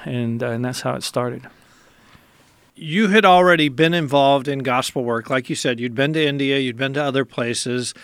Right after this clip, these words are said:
Speaker 2: How was working among Muslims, how did that compare with working among, say, Hindus in India or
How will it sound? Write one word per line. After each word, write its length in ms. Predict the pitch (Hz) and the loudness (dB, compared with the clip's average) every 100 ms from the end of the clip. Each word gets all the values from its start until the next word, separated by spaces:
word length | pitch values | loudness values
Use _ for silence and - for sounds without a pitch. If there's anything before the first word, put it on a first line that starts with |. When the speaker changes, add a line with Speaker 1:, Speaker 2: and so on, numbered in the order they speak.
| - - _ _ - | -20 -20 _ _ -12
Speaker 2:
How 460 | - 160 175 202 | 0 4 6 6
was 680 | 196 180 160 165 147 - - - 202 202 | 4 4 4 4 2 -4 -10 -16 -20 -20
working 600 | - 139 135 165 160 175 | -18 -6 0 2 2 -4
among 320 | 147 139 135 135 | -2 -2 -2 0
Muslims, 1000 | 143 165 131 123 117 120 135 - - | 2 2 2 -4 -6 -6 -8 -8 -10
how 180 | - 160 | -2 0
did 140 | 196 170 | 2 4
that 220 | 170 - | 4 2
compare 580 | 170 131 143 139 143 139 | -4 -2 4 6 6 4
with 220 | 135 - | -2 -2
working 340 | 135 131 147 | -4 -2 -4
among, 340 | 139 135 135 131 | -4 -4 -6 -6
say, 280 | - 131 | -2 -2
Hindus 500 | 120 170 156 143 131 | 0 0 0 0 0
in 100 | 143 | -2
India 520 | 135 156 127 117 135 156 - _ _ - | 0 0 0 0 -2 -2 -10 _ _ -4
or 540 | 143 151 151 147 123 | 2 4 6 4 0